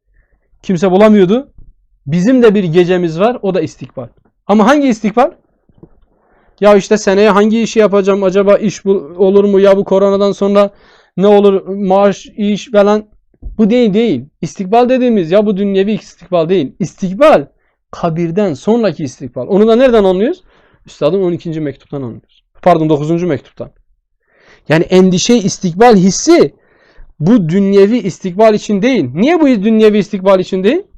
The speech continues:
Çünkü Cenab-ı Hak onu taahhüt etmiş. Cenab-ı Hak demiş ki sen yaşadığın sürece ben senin rızkını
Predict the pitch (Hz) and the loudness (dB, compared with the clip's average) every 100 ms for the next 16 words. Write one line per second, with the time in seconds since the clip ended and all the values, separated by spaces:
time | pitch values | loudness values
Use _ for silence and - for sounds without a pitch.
0 | _ _ _ _ - 226 208 196 240 262 | _ _ _ _ -4 -2 0 0 0 0
1 | 233 214 175 160 202 202 - 127 - _ | -2 -4 -4 -4 -4 -4 -8 -18 -20 _
2 | _ _ - 160 214 175 254 381 - 165 | _ _ -6 -2 0 0 2 2 0 -4
3 | - 233 254 190 180 196 208 269 202 170 | 0 0 2 2 2 2 2 2 2 0
4 | 160 226 - _ _ _ - 247 226 - | 0 -2 -6 _ _ _ 0 2 2 -4
5 | 156 151 240 - 202 320 | -6 -2 -4 -2 -4 -4